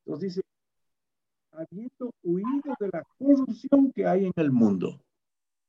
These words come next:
Tenemos que huir de la corrupción.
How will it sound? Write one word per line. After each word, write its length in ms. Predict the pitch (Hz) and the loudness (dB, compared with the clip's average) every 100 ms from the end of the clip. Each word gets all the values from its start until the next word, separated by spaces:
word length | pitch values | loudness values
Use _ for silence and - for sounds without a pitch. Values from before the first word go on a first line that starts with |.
| _ _ _ _ _ _ _ _ | _ _ _ _ _ _ _ _
Tenemos 400 | 104 117 143 160 | -4 -2 -2 -4
que 100 | - | -4
huir 480 | 127 120 180 254 269 | -2 0 4 4 2
de 200 | 220 165 | -2 -2
la 140 | 127 101 | -2 -2
corrupción. 500 | - 98 - - | -6 -12 -12 -16